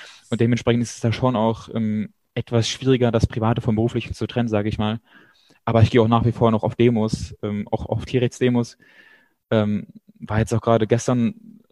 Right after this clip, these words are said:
ich meine, ich bin auch sonst, äh, auf, auf der Straße, ähm, immer mal wieder aktiv für andere Themen, die so politisch gerade, ähm, aktuell sind.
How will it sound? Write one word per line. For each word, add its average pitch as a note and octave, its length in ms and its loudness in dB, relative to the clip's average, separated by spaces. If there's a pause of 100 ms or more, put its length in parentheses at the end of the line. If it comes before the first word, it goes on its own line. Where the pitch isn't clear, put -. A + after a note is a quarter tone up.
(400)
ich A#2+ 140 -6
meine, A#2 140 2
ich G#2 60 0
bin A#2+ 80 0
auch G#2+ 80 2
sonst, A#2+ 300 0
äh, - 80 -8
auf, E2+ 400 -8
auf - 140 -16
der G#2+ 80 -4
Straße, A2+ 320 -4 (140)
ähm, G#2 640 -4
immer A#2 180 -2
mal A2 140 0
wieder A2 140 2
aktiv - 320 -2
für - 80 -6
andere A#2+ 240 -2
Themen, A#2 400 -2 (640)
die A2+ 80 -6
so G#2+ 240 -2 (240)
politisch A#2 360 -2
gerade, A2+ 380 0
ähm, G#2 420 -4
aktuell A#2 420 -2
sind. A2+ 320 -4